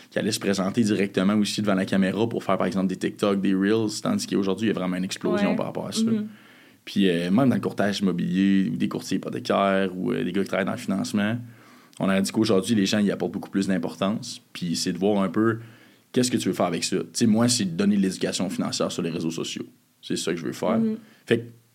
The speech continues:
Speaker 1: ça, c'est une part. Puis la deuxième, c'est d'être original aussi, d'essayer de trouver des belles idées, puis de développer mon marché avec ça aussi, là.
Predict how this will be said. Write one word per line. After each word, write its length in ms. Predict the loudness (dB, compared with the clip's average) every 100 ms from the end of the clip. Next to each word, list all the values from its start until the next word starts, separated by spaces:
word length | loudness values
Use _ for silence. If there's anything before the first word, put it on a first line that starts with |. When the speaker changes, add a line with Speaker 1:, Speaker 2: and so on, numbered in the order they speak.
| _
Speaker 1:
ça, 200 | 0 2
c'est 140 | 2 2
une 100 | 2
part. 400 | 2 2 0 -2
Puis 80 | 0
la 80 | 2
deuxième, 340 | 4 2 2
c'est 120 | 0 0
d'être 180 | 0
original 440 | -2 -2 0 0 0
aussi, 300 | -2 -2 -2
d'essayer 240 | -2 -4
de 40 | -8
trouver 180 | -4 -2
des 120 | 0
belles 180 | -2 -4
idées, 340 | -4 -2 -2 -4
puis 120 | -6
de 100 | -4
développer 320 | -4 -4 -4
mon 140 | -4 -4
marché 260 | -4 -4
avec 180 | -6 -6
ça 140 | -8 -8
aussi, 280 | -8 -10
là. 160 | -12 -14